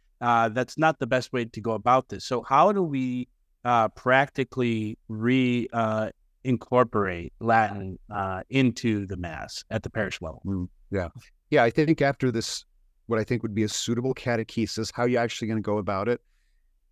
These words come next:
Speaker 2: Uh, I think you need to know, uh, your, your parish or your community or whatever it, it may be, right? So, um,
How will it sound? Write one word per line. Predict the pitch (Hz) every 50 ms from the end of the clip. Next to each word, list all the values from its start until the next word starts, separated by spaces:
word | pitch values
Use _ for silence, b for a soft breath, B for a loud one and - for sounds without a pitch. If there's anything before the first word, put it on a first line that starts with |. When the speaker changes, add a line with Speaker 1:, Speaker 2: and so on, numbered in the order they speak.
| _ _ _ _ _ -
Speaker 2:
Uh, | - 147
I | 143 147 139
think | - 160 147 -
you | - 135
need | 127 135 135 -
to | - 139
know, | 131 127 127 127 127 127 131 135 127 113 - _ -
uh, | - 131 127 127 127 127 127
your, | 123 139 131 131 135 139 139 127 - -
your | - 123 123
parish | - - - 123 123 151 185 196 - - - - - - - -
or | 123 117 117 120
your | 120 113 113 110 113 110 104
community | - - - - 101 104 120 135 143 147 135 170 185 190 196 -
or | - 127 117 117 117
whatever | 117 110 113 113 120 107 120 117 113
it, | 110 - _ _ _ _ _ - -
it | 107 95 -
may | 113 113 113 110
be, | 101 92 175 180 117 92 _ _ _ _ _ _ _ -
right? | - 127 131 123 -
So, | - - 135 123 120 120 120 117
um, | - 117 113 113 110 104 98 98 98 98